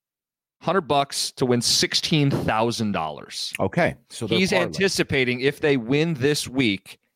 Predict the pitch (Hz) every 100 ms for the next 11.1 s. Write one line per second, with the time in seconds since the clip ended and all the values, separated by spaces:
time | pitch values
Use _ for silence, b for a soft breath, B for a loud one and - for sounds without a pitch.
0 | _ _ 131 143 143 139 120 117 110 117
1 | 113 101 127 120 110 - 117 113 107 110
2 | 110 104 104 98 98 - 98 90 98 92
3 | 101 95 92 92 - 90 92 82 113 -
4 | 87 98 87 101 87 85 78 - _ _
5 | _ _ 143 127 - 175 185 135 101 95
6 | 107 110 - 101 98 139 160 101 85 127
7 | 127 90 - 107 104 92 98 - - -
8 | 107 95 - - _ _ _ _ _ _
9 | _ _ _ _ - 113 120 113 120 117
10 | 95 90 95 113 120 101 87 117 85 -